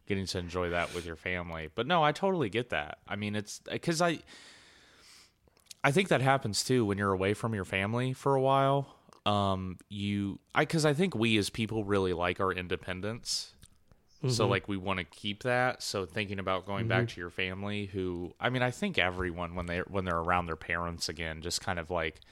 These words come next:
Speaker 1: somewhat regress back to, like, their teenage state slightly.
Speaker 2: Right,
Speaker 1: You know what I mean?
Speaker 2: right, yeah. Mm-hmm.
Speaker 1: So, um, it,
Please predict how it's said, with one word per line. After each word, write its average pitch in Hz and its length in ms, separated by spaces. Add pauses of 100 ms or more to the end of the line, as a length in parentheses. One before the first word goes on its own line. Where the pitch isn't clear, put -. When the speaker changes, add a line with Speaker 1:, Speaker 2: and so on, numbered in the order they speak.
(500)
Speaker 1:
somewhat 135 580
regress 90 920 (180)
back 95 300
to, - 120
like, 90 220
their 85 140
teenage 85 540
state 76 420
slightly. - 580 (220)
Speaker 2:
Right, 131 340
Speaker 1:
You 113 60
know 98 80
what 92 100
I 92 60
mean? 139 100
Speaker 2:
right, 120 220
yeah. 123 360 (400)
Mm-hmm. 123 240
Speaker 1:
So, 107 680
um, 87 580 (2000)
it, 139 220